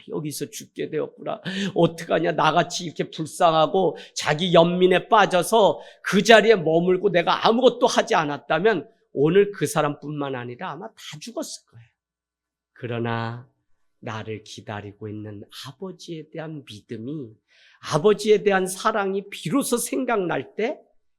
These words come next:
그 아들은 내가 죽게 되었어도 아버지께 가면 살 수 있다라고 하는 그게 뭐냐? 바로 십자가잖아요. 십자가.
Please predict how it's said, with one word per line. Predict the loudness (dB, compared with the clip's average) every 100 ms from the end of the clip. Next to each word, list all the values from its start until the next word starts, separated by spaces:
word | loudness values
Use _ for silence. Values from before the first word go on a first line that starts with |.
| _
그 | -12 -10
아들은 | -8 -10 -14 -20 -20 -20 _ _ _ _ _
내가 | -10 -6 -6 -8
죽게 | -10 -12 -10 -8
되었어도 | -6 -8 -10 -14 -16 -14 -14
아버지께 | -10 -10 -10 -10 -10
가면 | -8 -6 -8 -10 _ _
살 | -20 -14 -12 -12
수 | -14 -18 -18
있다라고 | -18 _ -20 -20 -20 _
하는 | -20 _ _ _
그게 | -18 -14 -14
뭐냐? | -14 -16 -16 -20 _ _ _ _ _ _
바로 | -20 -16
십자가잖아요. | -10 -10 -10 _ -20 _ _ _ _
십자가. | _ -18 -18 -20 -20